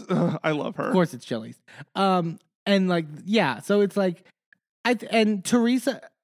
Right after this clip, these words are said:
Speaker 2: Teresa also is like, you know, I, sees a lot in Jen Fessler, I've, and I've noticed, and it's like, you know, it was all meant to be, and, you know, you conquered this whole, like, you know, thing in your life. I told you, I was like, I think Ter-, like,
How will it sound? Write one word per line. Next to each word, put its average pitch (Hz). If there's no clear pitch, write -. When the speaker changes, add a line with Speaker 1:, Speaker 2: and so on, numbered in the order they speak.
Speaker 2:
Teresa 262
also 220
is 190
like, 175
you 180
know, 151
I, 185
sees 214
a 196
lot 151
in 165
Jen 185
Fessler, 190
I've, 175
and 160
I've 165
noticed, 175
and 151
it's 135
like, 143
you 214
know, 214
it 208
was 208
all 196
meant 196
to 202
be, 214
and, 147
you 156
know, 143
you 156
conquered 180
this 147
whole, 151
like, 131
you 151
know, 117
thing 190
in 160
your 151
life. 120
I 208
told 233
you, 214
I 147
was 156
like, 170
I 180
think 233
Ter-, 190
like, 156